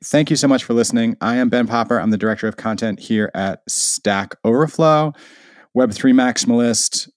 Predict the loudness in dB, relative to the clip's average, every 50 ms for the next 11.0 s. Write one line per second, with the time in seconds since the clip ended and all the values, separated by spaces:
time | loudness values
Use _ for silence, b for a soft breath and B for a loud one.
0 | _ -8 -6 -6 -6 -2 0 0 2 2 2 0 0 2 2 2 2 2 2 2
1 | 0 0 0 0 -2 -2 -2 -4 -4 -6 _ -12 -8 -6 -6 -4 -4 -2 -2 0
2 | 0 0 0 0 -2 -2 -2 -2 -2 0 0 0 0 -2 -2 -2 -4 -4 -2 0
3 | 0 0 2 2 2 2 2 2 0 -2 -4 -10 _ _ -14 -8 -4 -2 -2 -2
4 | -2 0 2 4 4 4 4 4 2 0 -2 -2 -4 -4 -4 -2 -2 -4 -4 -4
5 | -6 -6 -6 -6 -4 -4 -4 -6 -4 -4 -4 -4 -4 -4 -4 -4 -4 -2 -2 -4
6 | -6 -8 _ _ _ _ _ _ _ _ -6 -4 -4 -4 -4 -4 -2 0 2 2
7 | 2 2 0 -2 -4 _ -18 -20 -6 -4 -4 -4 -2 -4 -4 -2 -2 -2 -4 -2
8 | 0 0 -2 0 -2 -4 -4 -2 -4 -6 -4 -4 -4 -4 -4 -6 -10 -8 -4 -4
9 | -4 -2 -4 -4 -4 -4 -6 -6 -8 -6 -6 -6 -6 -6 -6 -8 -10 -10 -10 -10
10 | -8 -8 -8 -8 -8 -10 -12 -12 _ -12 -12 -10 -10 -10 -12 -12 -14 -16 -18